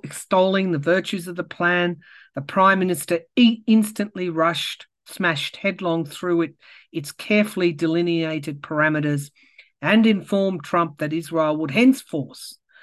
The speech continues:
begin to apply its laws to the Jordan Valley,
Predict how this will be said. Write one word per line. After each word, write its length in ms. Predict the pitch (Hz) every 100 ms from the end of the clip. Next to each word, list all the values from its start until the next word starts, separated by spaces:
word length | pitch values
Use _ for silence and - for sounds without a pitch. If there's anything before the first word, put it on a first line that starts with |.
| - - _
begin 420 | 160 156 185 180
to 220 | 147 165 151
apply 520 | 143 - 190 190 190
its 260 | 151 -
laws 380 | 156 175 180 160
to 140 | - 139
the 120 | 131
Jordan 640 | - 190 214 214 202 180
Valley, 520 | 175 180 190 190 175